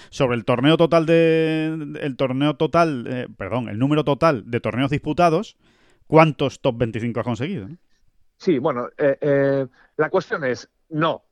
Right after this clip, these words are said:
Speaker 2: La respuesta, la primera respuesta es no, no está al alcance de todo el mundo alcanzar los,
Speaker 1: <laughs>
Speaker 2: eh, doscientos top veinticinco, que es, digamos, un objetivo, entre comillas, que puede tener Sergio esta semana, ¿no?
Speaker 1: Sí.
Speaker 2: Evidentemente ese no es su objetivo, él ni sabe que lleva ciento noventa y nueve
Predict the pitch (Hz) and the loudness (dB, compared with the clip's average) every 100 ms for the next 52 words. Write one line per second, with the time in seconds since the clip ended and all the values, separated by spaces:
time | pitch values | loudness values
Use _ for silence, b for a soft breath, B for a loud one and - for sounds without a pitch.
0 | - 110 113 131 127 120 - 185 - 170 | -16 -10 -2 -2 -2 -10 -2 -2 0 -2
1 | 156 139 - 131 147 175 156 135 - 101 | -2 -4 -4 -2 0 0 0 -4 -4 -4
2 | - 95 - 139 120 90 110 147 147 147 | -4 -6 -6 -4 -2 -4 -2 -2 -2 -4
3 | 120 110 113 110 104 113 117 123 120 110 | -4 -4 -4 -6 -6 -6 -4 -2 -2 -2
4 | 101 117 117 113 98 90 _ - - - | -6 -6 -4 -2 -2 -6 _ -10 -10 -2
5 | - - 139 110 104 110 - 127 120 113 | -2 0 -2 -2 -2 -4 -4 -6 -4 -6
6 | - 131 139 117 123 123 151 156 - 143 | -8 -8 -6 -4 -6 -6 -6 -6 -2 -2
7 | 175 - _ 92 - 120 127 139 139 123 | -2 -6 _ -20 -10 -2 -2 -2 -8 -12
8 | 143 139 135 127 139 135 131 120 139 147 | -6 -6 -4 -4 0 0 -2 -4 -4 -2
9 | 123 123 120 113 113 98 110 131 127 - | -2 0 0 -2 -4 -4 -6 0 -2 -2
10 | - 104 - 82 76 76 _ - 117 120 | -10 -12 -12 -16 -16 -18 _ -4 -4 -4
11 | - 110 117 113 131 131 139 113 120 110 | -4 -4 -2 -4 -6 -4 -4 -4 -6 -4
12 | 117 - 107 151 98 113 113 127 120 104 | -6 -4 -2 0 0 -2 -6 -8 -8 -6
13 | - 123 90 101 104 104 117 113 123 120 | -6 -6 -4 -2 -2 -4 -6 -4 -6 -6
14 | 120 156 135 160 | -6 -4 -2 -2